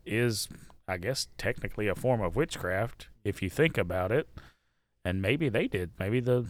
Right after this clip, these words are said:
one of the slaves did something. The, what was the slave's name?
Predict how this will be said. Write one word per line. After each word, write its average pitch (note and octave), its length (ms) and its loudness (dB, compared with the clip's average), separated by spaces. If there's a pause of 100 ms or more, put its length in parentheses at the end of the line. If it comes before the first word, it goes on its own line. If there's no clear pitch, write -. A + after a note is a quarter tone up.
one B2+ 160 0
of B2+ 60 2
the A#2 80 0
slaves B2+ 420 2
did E2+ 220 -2
something. F2 420 -6 (400)
The, F2+ 220 0 (160)
what D#3+ 180 6
was G3 140 -2
the A2+ 140 0
slave's C3+ 440 2
name? G2 240 -4